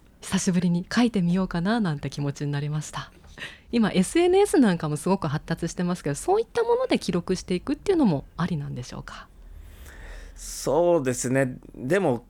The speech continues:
Speaker 2: 日記の場合って、エスエヌエスと、まあ、共通点もあるかもしれませんけれども、まず子孫に残すためというのも実はあるんです。
Speaker 1: あー。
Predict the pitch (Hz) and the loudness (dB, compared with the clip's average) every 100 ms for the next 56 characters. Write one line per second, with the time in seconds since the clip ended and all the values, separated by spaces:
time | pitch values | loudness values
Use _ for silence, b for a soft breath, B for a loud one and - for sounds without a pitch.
0 | _ - 139 165 - 285 285 269 262 247 | _ 0 2 2 0 0 4 4 2 -2
1 | - 233 214 104 87 - _ _ _ 131 | -2 2 2 2 -2 -12 _ _ _ 0
2 | 139 214 226 240 240 185 160 - - - | 2 2 2 2 0 -6 -8 -12 -20 0
3 | 214 165 165 - 240 277 - 311 220 180 | 2 2 0 0 0 2 0 0 2 4
4 | 160 170 170 156 123 127 123 123 135 123 | 4 4 4 2 2 2 2 2 0 -2
5 | - 95 92 117 135 98 B B B 180 | -2 -6 -2 2 2 2 B B B -2
6 | 147 - - - 440 370 185 131 120 156 | 0 0 0 2 2 4 2 2 2 -2
7 | - 135 127 123 120 113 110 110 160 240 | -2 0 0 0 0 2 2 2 2 4
8 | 208 120 117 - 104 98 90 80 78 262 | 2 2 -2 0 0 2 -2 -6 -4 -4
9 | 285 320 339 330 311 294 277 | -2 -4 -4 -6 -10 -12 -14